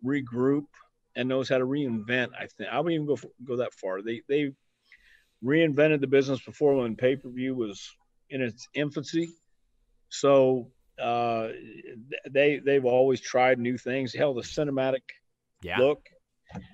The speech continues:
Speaker 1: things like that. So I think, uh, no matter what happens, there's always gonna be something new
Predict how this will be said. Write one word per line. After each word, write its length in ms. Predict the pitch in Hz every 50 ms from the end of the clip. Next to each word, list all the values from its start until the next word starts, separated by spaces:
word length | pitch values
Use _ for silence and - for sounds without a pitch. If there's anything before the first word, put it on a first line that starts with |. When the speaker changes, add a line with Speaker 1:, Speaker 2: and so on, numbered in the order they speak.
| _ _ -
Speaker 1:
things 180 | 139 143 127
like 160 | 135 127 120
that. 260 | - 123 131 143 165 - _ _ _ _
So 360 | - - 202 190 180 170 170 -
I 120 | 143 135
think, 340 | - - 208 214 202 190 - - - - _ _ _ _ _ _ _ _ _ - - - - _ _ _
uh, 400 | - 147 151 147 147 147 147 143 - - -
no 120 | 143 156
matter 240 | 175 190 185 170 151
what 260 | 131 131 160 202 190
happens, 640 | - 160 160 180 202 208 - - 147 135 139 139 131
there's 200 | 139 135 117 147
always 220 | 156 170 156 131
gonna 140 | 156 147 143
be 80 | 131
something 380 | 113 - 147 127 - 120 113 110
new 420 | 120 135 139 131 120 117 117 117